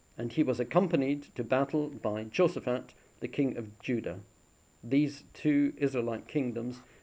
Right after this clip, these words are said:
now being at peace, uh, at peace and friendship with each other, who, after entering into an alliance with the kingdom of Israel,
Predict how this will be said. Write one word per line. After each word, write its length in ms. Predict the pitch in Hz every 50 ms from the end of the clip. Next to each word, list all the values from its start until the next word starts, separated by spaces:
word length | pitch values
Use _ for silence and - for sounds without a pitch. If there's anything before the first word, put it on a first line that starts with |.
| _ -
now 240 | 127 127 123 120 123
being 500 | 127 123 120 127 127 123 123 123 - - - - _
at 180 | - - - _
peace, 340 | - - 151 151 143 - -
uh, 360 | - 131 123 - 139 - -
at 160 | 123 120 -
peace 240 | - 151 151 139 -
and 220 | - 131 117 110
friendship 400 | - - 131 120 120 - 113 -
with 120 | - 107 104
each 200 | 107 110 - -
other, 200 | 101 95 98 98 101 - _ _ _ _ _ _ _ _ _ _ _ - - - _
who, 220 | - 185 175 -
after 340 | 185 175 180 175 175 147 - -
entering 380 | 196 214 220 - 151 143 139
into 280 | - 185 208 202 156 139
an 80 | 131
alliance 640 | 123 127 139 170 185 147 113 110 127 156 - - -
with 120 | - 120 -
the 60 | 131
kingdom 400 | - - 170 180 - - 135 123
of 140 | 123 123 -
Israel, 580 | - 190 190 185 170 - 60 110 113 - -